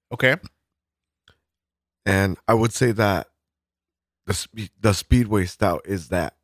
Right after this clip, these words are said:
Speaker 2: as well. But they're two very different, uh, styles of beer.
Speaker 1: Yeah. Like,
Speaker 2: They're dark beer.
Speaker 1: Yeah.
Speaker 2: They're both punchy, but they're both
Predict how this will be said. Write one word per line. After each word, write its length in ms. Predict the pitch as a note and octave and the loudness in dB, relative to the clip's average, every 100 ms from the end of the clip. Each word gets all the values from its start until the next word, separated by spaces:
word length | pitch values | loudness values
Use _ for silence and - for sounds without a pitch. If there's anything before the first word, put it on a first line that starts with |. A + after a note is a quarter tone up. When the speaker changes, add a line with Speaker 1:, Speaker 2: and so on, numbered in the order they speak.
| _ - | _ -10
Speaker 2:
as 220 | F2 - | -10 -8
well. 380 | D2 E2 B1 - _ _ _ _ - | -8 -6 -8 -16 _ _ _ _ -2
But 140 | C3 | 0
they're 140 | C#3 A#2+ | 0 -2
two 440 | - - D3+ D3+ | -4 -2 0 0
very 320 | C#3 D3+ D3 | 2 4 4
different, 640 | A#2 G2 G2 - C3 G#2+ - _ _ _ _ _ _ _ - | -2 -4 -4 -2 -4 -4 -10 _ _ _ _ _ _ _ -6
uh, 320 | E2+ F2+ F2 | -2 0 0
styles 680 | - G#2+ F#2 D2 - _ _ _ - | -4 -2 -2 -4 -12 _ _ _ -8
of 180 | F2+ | -8
beer. 300 | D#2+ D#2 A#1 _ _ _ _ - | -8 -12 -12 _ _ _ _ 0
Speaker 1:
Yeah. 220 | D3 G#2+ - _ _ _ _ _ - C#3 | 2 2 -6 _ _ _ _ _ -6 0
Like, 180 | C#3 - _ _ _ _ _ - | 0 -2 _ _ _ _ _ -2
Speaker 2:
They're 140 | A#2+ | -2
dark 340 | G2+ A#2+ A2+ - | 2 0 0 -4
beer. 400 | G2+ G#2 G2 B2+ _ _ _ _ - | -2 -2 -4 -10 _ _ _ _ -10
Speaker 1:
Yeah. 340 | C3 B2 B2+ B2+ _ | -6 -6 -8 -14 _
Speaker 2:
They're 120 | A2 | -2
both 300 | F#2 A#2 - | 2 0 2
punchy, 560 | - G2+ G2 G2 G2 A2+ _ _ _ _ _ _ _ | 2 2 0 -2 -4 -6 _ _ _ _ _ _ _
but 380 | A2 G2+ G2+ - _ _ _ _ _ - | 6 6 2 -2 _ _ _ _ _ -2
they're 160 | A2 | 0
both 400 | F2 G2+ A2+ A#2+ | 2 2 0 -2